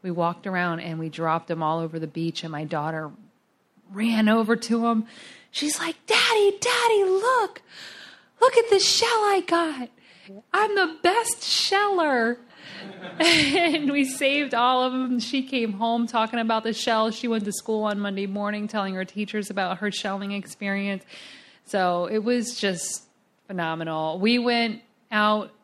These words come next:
to, on bike rides, and every single night we ended the night playing, uh, Pictionary.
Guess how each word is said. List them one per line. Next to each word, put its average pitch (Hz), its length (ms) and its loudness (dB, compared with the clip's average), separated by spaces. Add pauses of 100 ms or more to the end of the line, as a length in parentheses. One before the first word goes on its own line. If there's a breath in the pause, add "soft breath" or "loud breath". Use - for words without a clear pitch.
(220)
to, 190 420 0
on 175 240 -6
bike 220 300 2
rides, 214 540 2
and 190 140 -4 (100)
every 220 420 0
single 220 460 0
night 190 320 0
we 190 140 -4
ended 190 280 -2
the 185 80 -2
night 175 400 -2
playing, 165 560 -4
uh, 160 220 -8
Pictionary. 151 840 -8